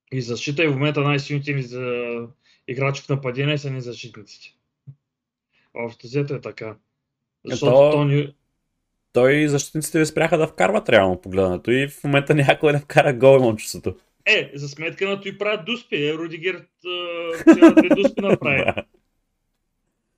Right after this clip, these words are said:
Speaker 1: И двете си ги вкарахме, тъй че... Което също беше доста странен матч, макар че, бе, всички дуспи, че бяха в този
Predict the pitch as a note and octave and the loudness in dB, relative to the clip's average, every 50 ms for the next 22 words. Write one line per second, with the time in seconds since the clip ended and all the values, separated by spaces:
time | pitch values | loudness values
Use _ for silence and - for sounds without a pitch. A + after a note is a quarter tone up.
0 | _ _ _ _ _ _ _ _ _ _ _ _ _ _ D3 D3 C3+ C#3+ D3 C#3 | _ _ _ _ _ _ _ _ _ _ _ _ _ _ -16 -14 -10 -8 -8 -8
1 | C#3+ C#3+ D3 D3 C#3 D#3 E3 E3+ E3+ E3 E3 E3 D#3+ D3+ - F3 E3+ E3+ E3 C#3+ | -8 -12 -12 -10 -6 -4 -2 0 0 0 0 -2 -4 -8 -8 -8 -6 -6 -6 -8
2 | - A#2+ A2+ A2+ - B2 B2 B2 - - C#3+ C#3 C#3 C#3 C#3 _ _ _ _ _ | -10 -18 -20 -14 -12 -14 -12 -12 -10 -8 -8 -8 -8 -10 -14 _ _ _ _ _
3 | _ _ _ _ _ _ _ _ _ _ _ _ _ _ D3 D3 C#3+ C#3+ _ _ | _ _ _ _ _ _ _ _ _ _ _ _ _ _ -8 -8 -8 -8 _ _
4 | _ _ _ _ - E3+ F3+ - - E3+ D3 D#3+ D#3 C#3+ D3 C#3 B2+ C#3 C3 B2 | _ _ _ _ -10 -10 -10 -10 -10 -4 0 0 0 0 -2 -6 -4 -4 -4 -4
5 | - - C3+ B2+ B2 A#2+ A2+ A2 - _ C3 A#2 A2+ A2+ A2+ A2+ A2+ B2 C3+ C#3+ | -6 -6 -6 -6 -4 -6 -8 -10 -10 _ -10 -8 -6 -6 -8 -8 -6 -4 -6 -6
6 | C#3+ C#3 - C#3 - _ _ _ _ _ _ - B2 B2 - C3+ B2+ C3+ C#3 - | -6 -8 -12 -16 -18 _ _ _ _ _ _ -20 -18 -10 -6 -6 -6 -6 -8 -10
7 | C#3+ B2+ B2 A#2+ A#2+ B2+ _ _ _ _ _ _ _ _ _ _ _ _ _ _ | -10 -8 -8 -10 -12 -14 _ _ _ _ _ _ _ _ _ _ _ _ _ _
8 | _ _ _ - - C3+ C#3 - G#3 G3+ - - D3 C3+ C#3 C#3 - - A2 G2+ | _ _ _ -10 -10 -10 -6 -6 -6 -6 -4 -6 -4 -4 -4 -4 -6 -12 -20 -14
9 | - A2 G2+ G2 G2+ G2 G2 G2 G2 G2 F#2+ - G2+ G2 | -12 -12 -10 -8 -8 -8 -8 -8 -10 -12 -12 -12 -12 -12